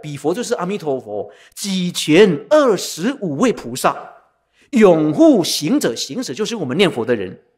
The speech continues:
，“一切时、一切处，不令恶鬼、恶神得其便也”啊。所以念佛法门，如果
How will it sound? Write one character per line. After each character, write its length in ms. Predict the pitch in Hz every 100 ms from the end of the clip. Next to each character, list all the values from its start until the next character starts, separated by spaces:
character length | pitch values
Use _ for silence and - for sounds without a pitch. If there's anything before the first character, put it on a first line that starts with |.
| _ _ _ _ _ _ _
，“一 140 | 202 247
切 360 | - 311 311
时、 560 | 214 - 151 202 151 120
一 80 | 185
切 340 | 180 - 254 190
处， 360 | - 247 135 - - -
不 100 | 143
令 400 | 302 190 117 -
恶 280 | 349 339 196
鬼、 380 | 135 127 113 -
恶 180 | 285 190
神 500 | - 110 127 90 - _ _
得 320 | 123 117 190
其 480 | 233 - - 95 92 -
便 240 | 214 90
也” 200 | 82 -
啊。 80 | _ _ _ _ _ _ _ _ _ _ _ _ _ _ _ _ _ _ _ _ _ _ _ _ _ _ _ _ _ _ _ _ _ 143 _ _ _ _ _ _ _ _ _ _ _ _ _ _ _
所 140 | - 165
以 120 | 208
念 200 | 277 330
佛 200 | 240 262
法 180 | - 196
门， 300 | 175 262 220
如 160 | 208 311
果 160 | 214